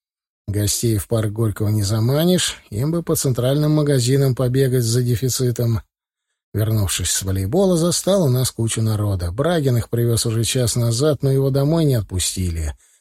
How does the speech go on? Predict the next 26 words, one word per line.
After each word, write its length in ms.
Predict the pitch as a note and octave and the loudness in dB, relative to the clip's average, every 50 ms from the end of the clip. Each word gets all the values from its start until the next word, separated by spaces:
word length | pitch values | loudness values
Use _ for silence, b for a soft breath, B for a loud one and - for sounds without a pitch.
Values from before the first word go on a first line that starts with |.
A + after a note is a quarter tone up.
| b - A2+ | b -6 -2
Галия 420 | A2 B2 B2 A#2+ A#2+ C#3+ F3 F#3 | 0 2 2 2 2 2 4 2
усадил 460 | E3+ - - D#3 D3+ D3+ D#3+ D#3 D3+ | 2 2 2 2 2 2 4 4 4
его 180 | D3+ D3+ D3+ D3 | 4 6 4 4
вместе 420 | C#3 C#3+ D#3+ F3+ F3+ - - C3 | 4 4 4 2 2 2 0 -2
со 160 | A2+ - A2+ | -2 0 -2
всеми 320 | G#2 - - A#2+ A#2+ A#2+ A2+ | -2 -2 -2 0 0 0 0
за 180 | G#2+ A2 A2 G#2 | 0 0 -2 -2
стол. 440 | - - - G2 F2+ F2 D#2+ D2 - - _ _ _ _ _ _ _ _ _ _ _ - | -2 -2 -2 -2 -2 -2 -4 -6 -8 -12 _ _ _ _ _ _ _ _ _ _ _ -8
Заново 560 | G#2 G#2 G2+ A2+ D#3 G3+ A3+ A#3 A3+ G#3+ G#3+ | -6 -6 -2 0 2 2 4 4 4 4 4
познакомился 840 | G3 F#3 F#3 D#3+ E3+ F#3 F3 - - F#3 F3+ F3 E3 D3 - - C#3+ | 2 2 0 2 2 2 2 2 2 2 2 2 2 0 0 0 -2
с 60 | B2+ | -2
сестрой 500 | - - B2+ A2 - - C#3+ D#3+ F3+ F#3 | 0 0 0 -2 -2 -2 -2 0 0 0
Загита 520 | E3 C#3+ C3+ A#2 G#2+ A2+ C3+ D#3 D#3 D#3 C#3 | 0 0 0 0 0 -2 -4 -2 0 0 0
Диларой 760 | B2+ C#3 C#3+ C#3+ C#3 C3 A2 A2+ A#2+ B2 A#2+ A#2 G#2+ E2+ - _ _ - | 0 2 2 2 2 0 0 0 0 2 2 0 0 -2 -6 _ _ -8
и 80 | G2 | -6
с 140 | G2+ - - | -4 -4 -4
ее 340 | A2 G2+ G2+ G#2+ C#3 E3 D#3+ | -2 -2 -2 0 0 0 0
мужем 380 | D3 C#3 C#3+ C#3+ C3+ C#3+ C3+ A#2+ | 2 2 2 2 2 0 0 0
Каримом. 680 | - B2+ A#2 A2 A2 A2 G#2+ G2+ F#2+ F2+ F2 D#2+ - _ _ _ _ _ _ _ _ _ _ _ - | 0 0 0 0 0 0 0 0 0 0 -2 -4 -6 _ _ _ _ _ _ _ _ _ _ _ -8
Оба 220 | G2+ G2+ F2+ F2 | -6 -6 -4 -6
высокие, 600 | E2+ D#2+ E2+ - - C3 D3+ C#3+ - - C#3+ C3+ B2 | -8 -6 -6 -4 -2 -2 -2 -2 0 0 0 0 2
Дилара 440 | A#2+ C3+ C3+ C3+ C3+ C#3 D#3+ F#3 | 2 2 2 2 0 0 0 0
еще 360 | F3 C#3+ A#2+ - - - C3+ D3+ | 0 0 0 0 -2 0 0 0
и 100 | C#3+ A2+ | 0 0
в 80 | - | -2
теле. 500 | - - G2+ G2+ G#2 A2+ A2 G#2+ G2 E2+ | -6 -6 -4 -2 -2 -2 -2 -2 -4 -6